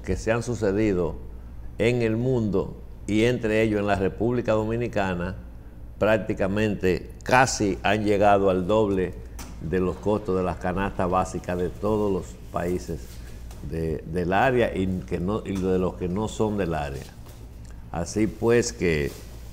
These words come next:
eh, queremos decirle que en otras oportunidades seguiremos hablando y analizando sobre este tema porque el tiempo no nos alcanza para más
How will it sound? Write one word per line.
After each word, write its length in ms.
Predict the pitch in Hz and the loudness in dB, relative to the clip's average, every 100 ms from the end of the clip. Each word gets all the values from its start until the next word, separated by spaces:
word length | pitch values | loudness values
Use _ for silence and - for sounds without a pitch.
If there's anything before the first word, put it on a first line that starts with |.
| - - - - - - - - | -14 -14 -14 -14 -14 -14 -12 -4
eh, 640 | 85 87 85 82 80 76 85 | 2 4 6 4 4 2 2
queremos 380 | 85 98 104 | 2 2 2
decirle 580 | 101 98 120 107 92 87 - - - - - - - - - - | 0 0 4 4 4 2 -2 -12 -16 -16 -16 -16 -16 -16 -14 -10
que 680 | 87 87 87 82 78 - 82 | -2 2 4 2 0 -4 -4
en 140 | 85 95 | -2 0
otras 320 | 120 120 107 | 0 0 0
oportunidades 840 | 104 101 101 110 110 101 95 92 | 0 -2 -2 -2 0 2 2 0
seguiremos 540 | - 82 82 87 95 92 | -2 -2 0 -2 -2 -2
hablando 560 | 90 92 92 85 73 - | 0 0 0 -2 -4 -6
y 140 | 85 | -2
analizando 640 | 87 85 85 82 92 101 92 | 0 2 0 2 2 2 2
sobre 340 | 101 90 95 | 4 6 6
este 180 | 95 95 | 6 2
tema 420 | - 95 82 82 82 - - - - - - - | 2 0 0 -2 -6 -12 -16 -16 -16 -16 -16 -6
porque 580 | 104 117 98 90 98 90 - - - - - 78 - - | 2 4 4 0 0 0 -6 -14 -14 -14 -10 -10 -10 -10
el 380 | 90 92 85 82 | -2 -2 0 -4
tiempo 380 | - 107 101 90 | 0 2 2 0
no 140 | 87 98 | 0 0
nos 180 | 95 | 0
alcanza 500 | 87 80 82 85 80 73 | -2 -2 -2 -2 -2 -2
para 240 | 82 87 | -2 0
más 360 | 101 95 - | 0 -2 -4